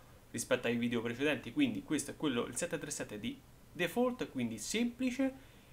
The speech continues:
e in più utilizzeremo non siti esterni, ma utilizzeremo X-Life, il tool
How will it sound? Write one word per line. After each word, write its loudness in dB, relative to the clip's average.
e 0
in 6
più 6
utilizzeremo 2
non 6
siti 2
esterni, 4
ma -4
utilizzeremo 2
X-Life, 0
il 0
tool 4